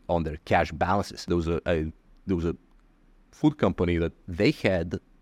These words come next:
to refinance their five percent bonds that they had issued in two thousand and eighteen recently. They refinanced those bonds at eight percent and had to issue some equity. So their earnings per share gets a double whammy from, number one,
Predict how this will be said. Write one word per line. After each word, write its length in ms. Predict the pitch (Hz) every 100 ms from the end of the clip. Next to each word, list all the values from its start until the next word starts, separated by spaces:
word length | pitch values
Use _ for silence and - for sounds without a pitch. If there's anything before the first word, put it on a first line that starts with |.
| _ _
to 80 | 98
refinance 560 | 90 123 120 85 80 82
their 160 | 80
five 280 | 78 92 87
percent 480 | 104 - 85 80 76
bonds 300 | 92 87 85
that 100 | 80
they 120 | 80
had 180 | 82 73
issued 320 | 95 - 80
in 140 | 80 76
two 160 | 85
thousand 380 | 76 80 82 80
and 120 | 76
eighteen 540 | 78 78 - 95 80 76 _
recently. 680 | 85 104 - 110 - 73 - - - - - -
They 380 | 85 80 85 120
refinanced 680 | 180 120 - 147 104 82 78
those 200 | 85 80
bonds 420 | 80 95 82 85 -
at 140 | 85 - _ _ -
eight 220 | 185 _
percent 760 | 101 - - 78 71 - - _ _ _ _ _ -
and 180 | 151
had 220 | 156 135 -
to 100 | 107
issue 160 | -
some 260 | 98 90 85 _
equity. 640 | 107 117 - 80 - - - _ _
So 320 | - - 98
their 220 | 87 90 -
earnings 240 | 135 202 -
per 160 | 113
share 380 | 101 - 110 78
gets 280 | 85 82 -
a 60 | 80
double 380 | 82 95 160
whammy 260 | 107 78 95
from, 320 | - 92 82
number 220 | 85 85
one, 280 | 101 101 76